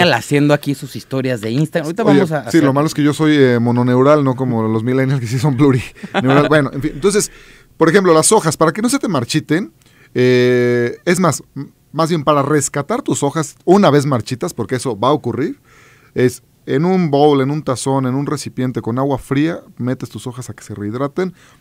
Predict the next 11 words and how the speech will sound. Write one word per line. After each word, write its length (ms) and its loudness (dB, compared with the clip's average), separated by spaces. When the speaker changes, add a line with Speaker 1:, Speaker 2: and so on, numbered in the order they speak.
Speaker 1:
y 80 -2
en 100 -2
menos 300 -2
de 560 0
una 320 -4
hora 320 -2
ya 140 -2
las 160 -4
tienes 260 -6
nuevamente, 1040 -4
eh, 520 -12